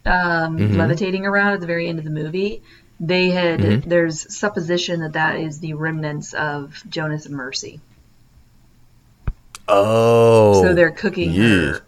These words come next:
Speaker 1: yeah, they're cooking her two twin siblings.
Speaker 2: Oh, that was, yikes! Okay.
Speaker 1: That, that makes sense, though, doesn't it?
Speaker 2: Yeah, yeah, that checks out. That totally checks out.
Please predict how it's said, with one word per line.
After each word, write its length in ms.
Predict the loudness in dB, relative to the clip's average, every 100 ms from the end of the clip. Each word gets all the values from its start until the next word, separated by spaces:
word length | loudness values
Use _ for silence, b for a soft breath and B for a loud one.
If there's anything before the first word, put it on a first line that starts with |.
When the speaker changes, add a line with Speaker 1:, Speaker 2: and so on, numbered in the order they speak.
| -10
Speaker 1:
yeah, 220 | -4 -4
they're 100 | -4
cooking 300 | -8 -8 -8
her 80 | -8
two 200 | -8 -8
twin 560 | -8 -8 -6 -6 -8 -10 _ -20 -20 -20 -10
siblings. 220 | -4 -2 0
Speaker 2:
Oh, 280 | 2 2 2
that 260 | 4 4 2
was, 80 | -2 -16 -14 -10
yikes! 680 | -2 4 4 4 -4 -10 -12 -16 -12 -4
Okay. 160 | 2 6
Speaker 1:
That, 80 | 6
that 160 | 6 6
makes 240 | 2 6
sense, 260 | 8 8 8
though, 180 | 6 6
doesn't 340 | 4 4 0
it? 260 | -2 -2 -6 b b b b -8
Speaker 2:
Yeah, 420 | 6 10 12 12
yeah, 260 | 12 12 12
that 160 | 10
checks 280 | 8 4 8
out. 320 | 8 8 6 0
That 160 | 2
totally 260 | 8 8 8
checks 240 | 8 8
out. 320 | 8 8 6